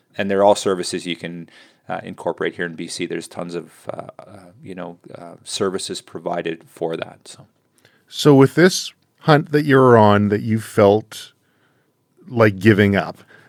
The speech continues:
Speaker 2: like, you felt overwhelmed on, can you tell me a little bit about that hunt? Like, can you paint the picture of, like, what, what brought you to that point of just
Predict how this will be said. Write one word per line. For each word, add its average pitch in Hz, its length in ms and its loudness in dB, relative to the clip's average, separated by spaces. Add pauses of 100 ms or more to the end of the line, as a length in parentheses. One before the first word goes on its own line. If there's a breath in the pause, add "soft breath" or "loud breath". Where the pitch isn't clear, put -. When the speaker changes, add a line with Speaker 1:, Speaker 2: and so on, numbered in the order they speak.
(120)
Speaker 2:
like, 95 140 -4
you 101 100 0
felt 107 280 4
overwhelmed 101 600 4
on, 85 280 0 (140)
can 120 100 -2
you 175 160 2
tell 120 280 2
me 135 100 4
a 135 60 6
little 113 240 4
bit 113 120 2
about 110 200 4
that 101 160 4
hunt? 101 240 0 (560)
Like, 107 200 4
can 113 100 -2
you 127 80 4
paint 147 240 4
the 139 80 0
picture 139 400 4
of, 107 140 4
like, 110 160 4
what, 110 280 4
what 127 320 2
brought 113 360 6
you 117 140 -2
to 113 140 -6
that 101 280 2
point 95 480 0
of 101 280 -2
just - 280 -2